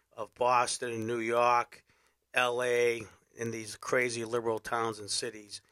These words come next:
But what they don't realize is that, again, today they go after Trump, tomorrow they're gonna go after you, even the liberals. It's the same thing with these eighty-seven thousand I R S, I R S agents that are gonna be coming aboard.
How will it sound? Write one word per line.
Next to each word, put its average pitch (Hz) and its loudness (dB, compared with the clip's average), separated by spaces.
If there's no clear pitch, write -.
But 110 -2
what 151 2
they 147 6
don't 135 6
realize 120 2
is 107 -12
that, 110 -6
again, 107 -6
today 139 2
they 131 2
go 131 4
after 123 2
Trump, - -2
tomorrow 117 -2
they're 117 -4
gonna 110 -4
go 110 -2
after 110 -2
you, 107 -16
even 110 -10
the 104 -10
liberals. - -18
It's - -18
the 120 -4
same 156 8
thing 156 6
with 139 4
these 127 -6
eighty-seven 131 0
thousand 123 2
I 120 0
R 123 4
S, 117 0
I 117 2
R 117 4
S 117 0
agents 110 -6
that 107 -8
are 107 -6
gonna 104 -12
be 101 -20
coming 113 -6
aboard. 107 -6